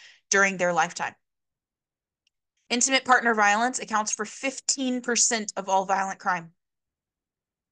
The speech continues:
Women between the ages of eighteen to twenty-four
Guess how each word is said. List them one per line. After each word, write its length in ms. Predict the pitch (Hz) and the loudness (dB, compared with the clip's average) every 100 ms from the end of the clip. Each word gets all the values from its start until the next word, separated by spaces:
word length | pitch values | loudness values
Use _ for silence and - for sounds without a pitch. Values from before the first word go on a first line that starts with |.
| _ _ _ _ _ _ 190 | _ _ _ _ _ _ -4
Women 340 | 220 240 254 | -2 -2 -2
between 340 | 247 247 226 | -2 -2 -2
the 140 | 220 220 | -2 -2
ages 340 | 202 202 202 | -2 0 0
of 220 | - 180 - - | -2 -6 -8 -8
eighteen 580 | 208 220 - 240 226 233 | -8 -4 -4 -2 -4 -4
to 80 | 220 | -4
twenty-four 680 | 208 185 190 185 240 302 | -6 -6 -4 0 0 -2